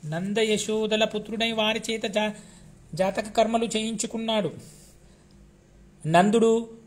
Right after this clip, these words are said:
పుణ్యావా-, పుణ్యాహవాచకముతో బాలుడికి జాతకర్మలు జరిపించి రెండు లక్షల సాలాంకృత పాడి ఆవులను, దూడలను, దూడలతో సహా,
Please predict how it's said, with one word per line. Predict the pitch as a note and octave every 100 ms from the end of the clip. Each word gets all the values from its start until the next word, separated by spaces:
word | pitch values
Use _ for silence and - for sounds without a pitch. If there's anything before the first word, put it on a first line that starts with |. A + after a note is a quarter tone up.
| _ _ -
పుణ్యావా-, | F#3+ G#3+ A#3 A#3 A3+ A3 F3+
పుణ్యాహవాచకముతో | D#3 G#3 A3 A3+ G3+ A3 A3 A3 A3 A3+ A3
బాలుడికి | A3 A3 A3+ A3+ A3+
జాతకర్మలు | A3 A3 A3 A3 A3+ A3+
జరిపించి | A3 A3+ A3 A3+ A3+
రెండు | A3 A3
లక్షల | A3+ A3 A#3+ A3
సాలాంకృత | G#3+ G#3 G#3+ A3+ A#3 A#3 A#3 A3+ A3+
పాడి | A3 A3 A3+ A3+
ఆవులను, | A3+ A3+ A3+ A3+ A#3
దూడలను, | G#3+ A3+ A3+ A3+ A3+ - - - - -
దూడలతో | F#3+ A3+ A3 A3+
సహా, | A3 G3+ A3